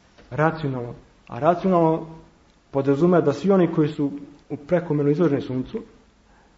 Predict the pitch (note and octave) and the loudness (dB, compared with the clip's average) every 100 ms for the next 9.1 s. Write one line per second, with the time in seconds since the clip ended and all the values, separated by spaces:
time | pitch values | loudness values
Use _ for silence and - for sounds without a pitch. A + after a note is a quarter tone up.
0 | _ D3 C#3+ D3 D3+ - D3+ C#3 - - | _ -6 0 2 2 2 -2 -2 -10 -20
1 | _ _ _ _ - C3+ B2+ B2 A#2+ A#2 | _ _ _ _ -6 -6 -6 -10 -10 -2
2 | E3 C#3+ D3 C#3+ B2+ A2+ A#2+ - B2 B2 | 2 4 2 -2 -8 -8 -10 -8 -6 -6
3 | - A#2+ B2+ A#2+ A#2+ - A#2 B2+ A#2+ C#3 | -8 -10 -10 -10 -14 -18 -8 -8 -6 -4
4 | C#3 B2+ - B2 A2 - _ _ _ - | -2 -2 -6 -14 -14 -20 _ _ _ -6
5 | C3 B2+ B2 - B2 - - A#2+ B2 A#2+ | -4 -2 -4 -6 -6 -6 -12 -8 -6 -6
6 | B2+ C3 D3+ D3+ - - _ _ A#2 A2+ | -2 0 0 -4 -16 -20 _ _ -10 0
7 | C#3+ D#3 F3+ F#3 F#3 F3 F3 F3+ D3+ D3+ | 2 2 2 6 6 6 0 2 4 4
8 | C#3 B2+ - - - _ _ _ _ C#3+ | 4 2 -4 -20 -20 _ _ _ _ -2
9 | C#3 | -2